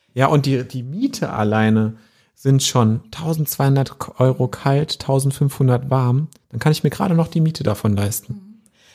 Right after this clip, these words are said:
Speaker 2: Ja, und wir müssen auch einfach, äh, von dieser Zahl ausgehen, dass ich im Januar noch dreitausendsiebenhundert Euro verdient habe. Im Februar gehe ich in Rente und bekomme vom Staat dann nur noch diese tausendsiebenhundert.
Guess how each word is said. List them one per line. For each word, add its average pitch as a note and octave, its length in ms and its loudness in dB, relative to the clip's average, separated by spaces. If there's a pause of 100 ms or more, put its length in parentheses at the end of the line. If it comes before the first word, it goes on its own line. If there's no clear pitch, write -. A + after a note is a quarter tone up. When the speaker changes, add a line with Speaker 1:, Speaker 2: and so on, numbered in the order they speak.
(120)
Speaker 2:
Ja, A#3 100 0
und A3 100 2
wir A3 80 2
müssen C4 280 2
auch A3 140 -2
einfach, A3 440 -6
äh, G#3 360 -2
von - 200 -4
dieser A3 220 0
Zahl A3+ 240 -2
ausgehen, G3+ 380 -2
dass G3 180 -4
ich - 140 -4
im G#3+ 120 4
Januar B3+ 420 4
noch A3+ 180 -2
dreitausendsiebenhundert G#3+ 1080 -2
Euro A3 280 2
verdient C4 480 -2
habe. C4+ 320 0 (300)
Im A3 120 0
Februar A#3 460 2
gehe A3 120 0
ich G#3+ 120 -2
in G#3 80 0
Rente A3 360 0
und A3+ 120 0
bekomme A3+ 400 -2
vom G#3+ 180 -4
Staat G#3+ 380 0
dann G#3 80 2
nur G#3+ 100 0
noch A3 140 -2
diese G#3 240 -2
tausendsiebenhundert. G3 880 0